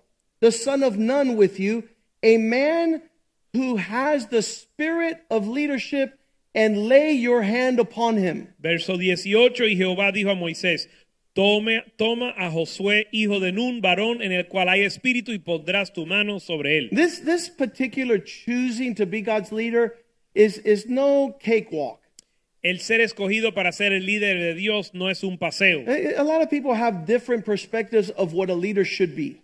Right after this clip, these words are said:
Speaker 2: Muchas personas tienen diferentes perspectivas acerca de un líder.
Speaker 1: Just like a wife that wants a husband to always say yes.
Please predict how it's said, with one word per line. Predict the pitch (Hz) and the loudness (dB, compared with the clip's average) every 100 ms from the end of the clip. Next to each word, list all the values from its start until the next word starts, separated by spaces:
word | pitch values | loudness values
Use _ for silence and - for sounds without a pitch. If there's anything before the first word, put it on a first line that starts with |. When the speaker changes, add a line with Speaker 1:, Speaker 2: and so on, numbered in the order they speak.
| - | -10
Speaker 2:
Muchas | 180 220 233 233 226 - | -2 -2 0 -2 -4 -2
personas | 196 185 214 214 208 | -4 -2 -4 -4 -6
tienen | - 208 214 208 | -2 -2 -2 -4
diferentes | 202 190 190 208 214 190 | -4 -2 -2 -2 -4 -6
perspectivas | 190 175 - 170 - 233 214 185 170 - | -6 -6 -6 -8 -4 -2 0 -2 -2 -8
acerca | 175 - 202 190 185 | -10 -2 -2 0 -2
de | 180 | 0
un | 190 | 4
líder. | 214 147 - | 4 2 -2
Speaker 1:
Just | 135 294 285 | -2 -2 -2
like | 311 285 | -2 0
a | 240 | 0
wife | 196 214 233 240 - | 0 0 0 -2 -2
that | 202 175 | -4 -2
wants | 202 226 226 202 | -2 -2 -2 -4
a | |
husband | 156 220 202 202 208 | -2 -2 -2 -2 -4
to | 190 | -4
always | 170 196 214 208 | -2 -2 -2 -4
say | - 196 | -4 -2
yes. | 196 214 233 - | 0 -2 -4 -12